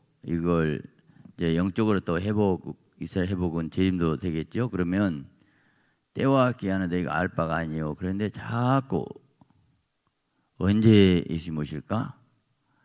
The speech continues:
"때와 기한은 너희 알 바가, 너희가 알 바가 아니라겠는데 왜 재림 날짜를 꼽고 언제 올까?" 요한계시록과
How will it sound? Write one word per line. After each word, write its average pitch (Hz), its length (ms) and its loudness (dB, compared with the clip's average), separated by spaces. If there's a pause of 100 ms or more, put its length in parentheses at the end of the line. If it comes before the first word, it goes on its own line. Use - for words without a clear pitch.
(400)
"때와 156 380 4
기한은 117 420 2
너희 104 180 2
알 104 260 -2
바가, 110 260 -4
너희가 117 560 0
알 123 120 -2
바가 - 460 -6
아니라겠는데 110 920 0 (1400)
왜 175 580 4 (880)
재림 123 300 6
날짜를 104 400 4
꼽고 87 760 -6 (540)
언제 98 260 2
올까?" 85 680 0 (1400)
요한계시록과 104 1080 0